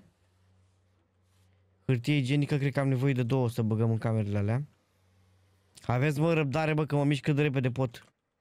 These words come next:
Sunt două camere eliberate aici.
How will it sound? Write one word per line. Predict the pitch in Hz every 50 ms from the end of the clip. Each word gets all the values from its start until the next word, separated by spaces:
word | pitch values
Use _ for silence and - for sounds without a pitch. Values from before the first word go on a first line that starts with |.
| _ _ _ _ _ _ _ _ _ _ _ _ _ _ _ _ _ _ _ _ _ _ _ _ _ _ _ -
Sunt | 113 113 113
două | 135 139 143 135
camere | - 147 139 131 123 117
eliberate | 110 107 104 104 101 107 104 101 - -
aici. | 95 95 - - - -